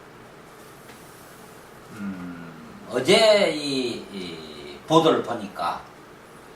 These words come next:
조희연 교육감, 서울시 교육감이죠.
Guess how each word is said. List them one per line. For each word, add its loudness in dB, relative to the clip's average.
조희연 2
교육감, -8
서울시 -8
교육감이죠. -10